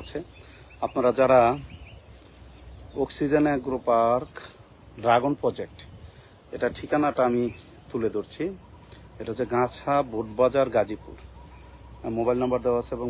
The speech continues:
মালিকের ছবি সহ একটা ব্যানার দেওয়া আছে। আপনারা মোবাইল নাম্বারটা নিয়ে নিতে পারেন। উম,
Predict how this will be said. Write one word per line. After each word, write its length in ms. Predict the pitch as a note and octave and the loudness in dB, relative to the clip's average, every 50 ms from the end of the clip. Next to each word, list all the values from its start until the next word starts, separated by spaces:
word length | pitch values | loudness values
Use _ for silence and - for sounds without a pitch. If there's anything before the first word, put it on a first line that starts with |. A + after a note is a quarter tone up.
| A#2 | -4
মালিকের 280 | A2+ A2 A2+ G#2+ A#2 A2 - | -4 -4 -6 -6 -10 -10 -10
ছবি 200 | - A2+ G#2 A2 - | -10 -10 -10 -10 -10
সহ 100 | - A2 G#2+ G#2 | -8 -8 -8 -8
একটা 140 | - - G2+ - | -8 -10 -12 -10
ব্যানার 260 | A2 G2+ G2+ G#2 F#2+ G2+ | -10 -10 -10 -10 -10 -10
দেওয়া 160 | G#2+ G#2 G2+ G2+ | -8 -8 -8 -8
আছে। 180 | F#2+ - - - F3+ F#3 F#3+ C3+ | -10 -10 -12 -10 -10 -10 -10 -10
আপনারা 200 | A#2 A#2 A2 G#2+ A2 | -8 -8 -6 -6 -2
মোবাইল 200 | A#2 A#2+ B2 B2 B2 | 0 2 2 2 2
নাম্বারটা 300 | B2+ C3 B2+ B2+ - B2+ A#2+ | 0 -2 -2 -4 -4 -4 -4
নিয়ে 120 | B2 B2+ B2 A#2+ | -4 -4 -4 -6
নিতে 140 | A#2+ - A2+ - | -6 -8 -8 -6
পারেন। 180 | G#2+ G2+ G#2 - - - - - - - - - - - - - - - - - - - - - - | -6 -6 -8 -10 -12 -16 -20 -20 -20 -20 -20 -20 -20 -20 -20 -20 -20 -20 -20 -20 -20 -20 -18 -14 -12
উম, 440 | A#2 A2 G#2+ G#2+ G#2+ G#2 G#2 G#2 G#2 | -10 -8 -8 -8 -8 -8 -8 -10 -10